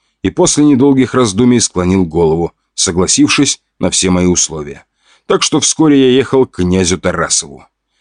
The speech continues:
Вряд ли я одолею его в честном бою, но кто сказал про честный бой?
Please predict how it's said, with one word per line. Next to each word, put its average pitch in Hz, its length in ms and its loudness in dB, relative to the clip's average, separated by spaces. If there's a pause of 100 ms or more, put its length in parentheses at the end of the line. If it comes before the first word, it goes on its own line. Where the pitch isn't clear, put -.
(180)
Вряд 147 380 0
ли 165 160 4
я 160 120 4
одолею 156 460 4
его 156 240 4
в - 80 -6
честном 135 480 0
бою, 123 380 4
но 110 160 2
кто 156 220 -2
сказал 123 500 0
про 113 180 -2
честный 107 480 -2
бой? 95 420 -2